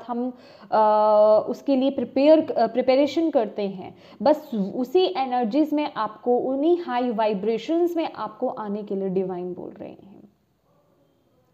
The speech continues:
ये आपको इस वक्त सुनने की भी ज़रूरत है, my dear, अ, एरीज। और कुछ लोगों को लिखा हुआ है कि अगर मैं बात करूँ यहाँ पे bottom of the deck, look in a book लिखा हुआ है। Whatever your questions right now,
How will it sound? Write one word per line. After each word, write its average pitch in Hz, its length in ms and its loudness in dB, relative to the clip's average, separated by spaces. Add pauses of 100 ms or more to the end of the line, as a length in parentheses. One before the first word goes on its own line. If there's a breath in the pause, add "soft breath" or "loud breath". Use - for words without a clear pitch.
(640 soft breath)
ये 277 80 4
आपको 311 280 2
इस 359 140 4
वक्त 349 200 0
सुनने 294 460 -2
की 311 140 2
भी 294 120 2
ज़रूरत 190 600 -4
है, 175 220 -6
my 185 280 -6
dear, 180 340 -4 (240)
अ, 180 340 -4
एरीज। 185 480 -4 (440 loud breath)
और 233 280 6
कुछ - 380 0
लोगों 330 240 6
को 339 100 4
लिखा 311 280 4
हुआ 285 180 4
है 269 200 2
कि 285 280 -2
अगर 240 180 -2
मैं 254 140 -6
बात 233 180 2
करूँ 247 100 -6
यहाँ 254 100 -4
पे 269 80 2
bottom 208 320 0
of 285 120 -2
the 233 120 -2
deck, 240 400 0
look 285 180 2 (160)
in 233 280 -4 (160)
a 185 120 -6
book 262 160 4 (280)
लिखा 202 220 -2
हुआ 160 160 -2
है। 156 140 -8 (460 loud breath)
Whatever 262 580 4
your 262 220 4
questions 262 480 -4
right 247 380 0
now, 190 280 -2